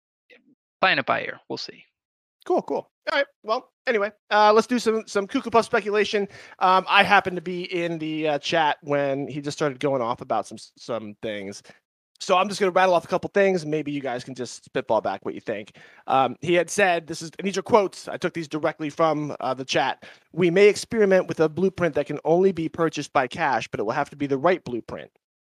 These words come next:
Speaker 2: such as using in-game crypto." What do you guys think about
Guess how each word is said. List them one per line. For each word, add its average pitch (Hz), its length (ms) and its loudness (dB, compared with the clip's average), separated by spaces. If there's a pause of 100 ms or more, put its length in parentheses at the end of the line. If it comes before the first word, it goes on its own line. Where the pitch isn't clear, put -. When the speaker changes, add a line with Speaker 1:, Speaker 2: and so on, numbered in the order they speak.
Speaker 2:
such - 220 -8
as 123 160 -2
using 123 260 -8
in-game 110 480 -10
crypto." - 560 -12 (580)
What 113 100 -16
do 113 60 -14
you 113 60 -10
guys 110 140 -8
think 123 180 -10
about 101 440 -8